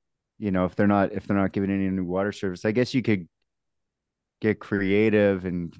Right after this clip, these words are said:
bring wells in, or not even wells, but, like, ship water and hold it. Is, it'd be a,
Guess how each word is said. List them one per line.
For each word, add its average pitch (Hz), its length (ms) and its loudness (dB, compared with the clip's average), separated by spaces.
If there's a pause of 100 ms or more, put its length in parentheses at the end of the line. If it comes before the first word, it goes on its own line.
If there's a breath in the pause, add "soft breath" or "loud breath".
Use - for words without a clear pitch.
(100)
bring 95 300 -2
wells 98 540 2
in, 107 320 0
or 98 80 -4
not 101 180 -2
even 92 220 -2
wells, 98 420 2
but, 98 120 -4
like, 90 180 -6
ship - 400 -4
water 101 460 2
and 87 120 0
hold 101 340 0
it. 104 140 -2
Is, 92 200 -4
it'd 95 260 -8
be 95 140 2
a, 82 120 2